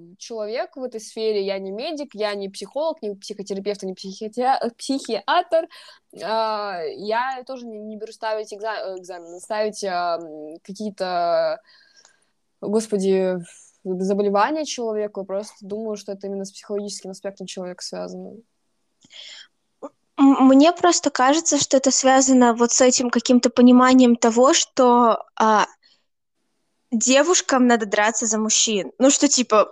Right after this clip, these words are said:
Speaker 2: потому что на десять девчонок по статистике девять ребят, и
Speaker 1: Кстати, сейчас
Speaker 2: кто-то
Speaker 1: статистика такая, что мужчин больше, чем женщин.
Speaker 2: М,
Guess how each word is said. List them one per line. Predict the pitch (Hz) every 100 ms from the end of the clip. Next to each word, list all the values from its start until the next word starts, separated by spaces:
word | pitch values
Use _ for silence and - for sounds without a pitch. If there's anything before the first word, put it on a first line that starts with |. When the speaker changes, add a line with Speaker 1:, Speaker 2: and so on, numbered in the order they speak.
| -
Speaker 2:
потому | 302 302 294
что | 294 -
на | 247 240
десять | 233 247 202
девчонок | 226 - 247 226 214
по | 240
статистике | - 247 247 - 233 208
девять | 214 226 208 -
ребят, | 220 285 427 - - - -
и | 240 262
Speaker 1:
Кстати, | 254 233
сейчас | 208
Speaker 2:
кто-то | 269 294 370
Speaker 1:
статистика | 339 285 269 214
такая, | 214 214 226 233
что | 240 208
мужчин | 196 214
больше, | 196 180 -
чем | -
женщин. | 185 180 - -
Speaker 2:
М, | 262